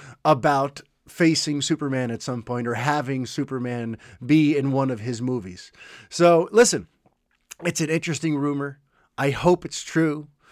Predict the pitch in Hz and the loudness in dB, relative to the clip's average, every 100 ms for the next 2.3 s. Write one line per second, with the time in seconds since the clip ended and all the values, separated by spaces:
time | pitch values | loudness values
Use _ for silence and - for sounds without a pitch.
0 | - - 151 170 - 180 170 190 156 120 | -20 -6 0 2 4 6 6 4 -2 4
1 | 170 208 233 165 143 147 202 - 135 120 | 6 6 0 -2 -2 0 0 -4 -6 -6
2 | 104 95 98 | -6 -10 -16